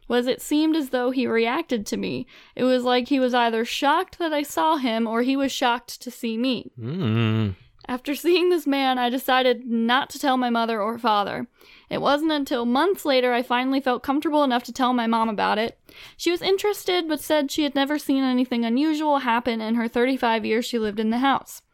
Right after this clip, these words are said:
Speaker 1: I know what I saw. I know he was there. My question is why? Who is he? Why did I see him? In my twenty-eight years of living,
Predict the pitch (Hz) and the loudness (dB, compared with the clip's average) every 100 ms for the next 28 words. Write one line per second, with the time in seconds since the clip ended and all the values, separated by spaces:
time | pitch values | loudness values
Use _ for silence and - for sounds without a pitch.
0 | - - - - 220 220 240 302 294 285 | -20 -20 -20 -6 -2 0 2 2 2 2
1 | 277 - 240 202 123 - _ _ - 240 | 2 0 0 0 -4 -8 _ _ -6 -2
2 | 233 262 294 294 277 254 226 190 233 _ | 2 2 2 0 -2 -2 -2 -4 -8 _
3 | - - 233 240 440 440 370 294 254 254 | -18 -4 -2 0 -2 0 0 0 2 2
4 | 247 165 - - _ - 320 381 392 - | 2 2 -4 -12 _ -4 2 4 2 0
5 | 233 233 - _ - 233 240 262 277 - | -6 -8 -14 _ -4 0 2 2 2 2
6 | 392 302 208 185 247 - _ - - 254 | 2 4 0 -4 -10 -18 _ -14 -2 0
7 | 247 247 370 370 339 262 311 320 277 254 | 0 2 2 4 2 2 2 2 2 2
8 | 302 233 254 302 | 0 0 -2 -2